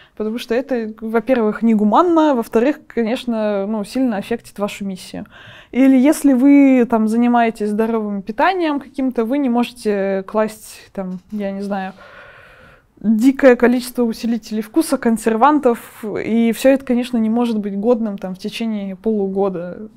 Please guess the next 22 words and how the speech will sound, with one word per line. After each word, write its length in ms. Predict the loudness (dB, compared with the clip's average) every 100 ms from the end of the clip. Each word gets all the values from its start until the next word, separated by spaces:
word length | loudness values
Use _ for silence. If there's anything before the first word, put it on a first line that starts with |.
| -10
Знаете, 360 | -6 -6 -4
есть 240 | -6 -6 -8
такой 340 | -6 -4 -6
хлеб 380 | -8 -4 -4 -4 -12 -18
сэндвичный, 680 | -4 -2 -2 -8 -12 -14 -16 _ -4
белый, 380 | -4 -4 -8 -14 _ _ _ _ _ -6
не 240 | -2 0
знаю, 320 | 0 -2 2
я 100 | 2
не 100 | 4
помню, 240 | 4 2 2
как 180 | 0 0
он 100 | 0
называется, 480 | 2 0 0 -2
он, 180 | -4 -4
ну, 200 | -6 -10
такой, 460 | -8 -8 -6 -8 -10 -20 _ _ _
какой-то, 720 | -10 -2 -2 0 -2 -2 -6 -8
типа, 240 | -8 -4 -2
вроде 340 | 2 2 2
якобы 420 | 0 0 2 0
американский. 680 | 0 -2 -4 -6 -8 -12 -18